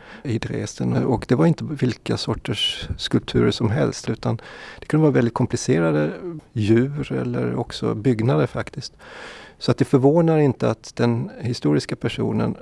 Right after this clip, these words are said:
sökte in till Konstakademin i Stockholm på början av nittonhundratalet. Eh, kvinnor kunde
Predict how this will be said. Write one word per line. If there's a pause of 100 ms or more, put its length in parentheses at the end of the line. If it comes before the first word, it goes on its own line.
sökte
in
till
Konstakademin
i
Stockholm (140)
på
början
av
nittonhundratalet. (500)
Eh,
kvinnor
kunde